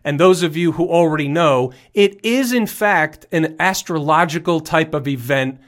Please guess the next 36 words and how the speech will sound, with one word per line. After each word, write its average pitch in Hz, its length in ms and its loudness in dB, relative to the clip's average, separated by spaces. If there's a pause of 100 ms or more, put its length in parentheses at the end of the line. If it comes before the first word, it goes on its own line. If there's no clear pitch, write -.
(280)
and 143 280 0
if 139 200 -10
you 127 80 -6
want 160 180 0
to 185 80 2
know 170 380 2
about 135 400 -2
what 156 180 0
it 160 120 0
is 160 440 2
or 120 180 -6
further 143 840 -2 (280)
learn 202 320 2
about 147 360 0
that 147 180 0
kind 147 220 0
of 135 60 -4
stuff 151 360 2
and 147 160 -4
what 147 260 0
is 233 320 2
upcoming 160 680 0
in 277 240 4
the 262 60 4
month 175 300 2
of 147 240 -2
December 170 840 -2 (240)
twenty 175 320 0
twenty, 170 540 -2 (240)
then 202 120 0
you 247 120 -2
can 226 160 -2
certainly 208 500 0
do 196 220 -2
the 202 100 2
homework. 175 540 2